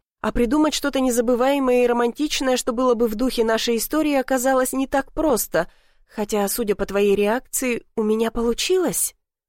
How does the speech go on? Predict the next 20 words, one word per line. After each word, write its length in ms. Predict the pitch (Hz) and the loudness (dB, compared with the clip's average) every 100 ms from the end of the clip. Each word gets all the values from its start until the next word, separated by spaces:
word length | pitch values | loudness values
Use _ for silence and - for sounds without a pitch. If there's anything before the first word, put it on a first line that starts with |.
| _ _ _ _ - | _ _ _ _ -6
Женя 300 | 208 330 320 | 0 2 2
достаёт 460 | 285 - 269 277 | 0 0 0 0
маленькую 560 | 262 262 262 240 233 240 | 0 0 2 0 0 0
коробочку 680 | 254 277 320 247 214 - 220 | 0 0 2 0 -2 0 0
и 120 | 220 | 0
под 200 | 214 214 | 0 0
одобрительные 600 | 208 220 247 233 214 214 | 0 0 0 2 2 2
аплодисменты 720 | 208 208 208 - 247 302 302 | 2 0 0 -2 0 0 -2
становится 560 | - 254 269 262 - 240 | -2 0 0 0 -2 0
на 140 | 233 | 2
одно 200 | 214 220 | 2 0
колено 420 | 214 214 240 277 | 2 2 2 0
прямо 320 | 262 247 247 226 | 0 0 0 0
в 60 | |
зале 340 | 226 226 240 233 | 2 2 4 2
ожидания, 600 | 240 240 269 220 165 175 | 0 0 0 2 2 2
на 120 | 202 | 2
виду 340 | 226 240 269 | 0 0 -2
у 20 | 262 | -2
всех. 520 | - 254 180 - | -4 0 0 -2